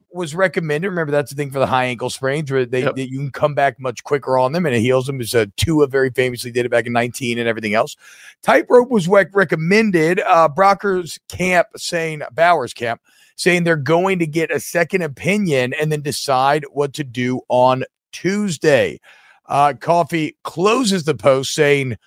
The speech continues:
Speaker 1: "Source says, quote, he's exactly like Chubb was.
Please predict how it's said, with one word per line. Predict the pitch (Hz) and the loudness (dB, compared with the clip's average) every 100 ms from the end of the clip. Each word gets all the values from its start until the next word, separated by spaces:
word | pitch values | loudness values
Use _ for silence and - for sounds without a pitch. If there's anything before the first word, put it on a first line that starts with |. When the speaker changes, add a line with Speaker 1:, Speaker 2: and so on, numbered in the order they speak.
| _ _ | _ _
Speaker 1:
"Source | - - 294 269 196 | -14 -2 2 4 2
says, | - 247 233 175 151 120 | 0 2 4 2 0 -8
quote, | - 233 214 - _ _ _ | -8 2 2 2 _ _ _
he's | 180 214 165 | -4 -2 -4
exactly | 202 123 220 240 - 170 | -6 -4 2 2 0 -8
like | 180 185 | -6 -6
Chubb | - 226 214 | -4 2 2
was. | 151 131 85 67 | 2 -2 -2 -10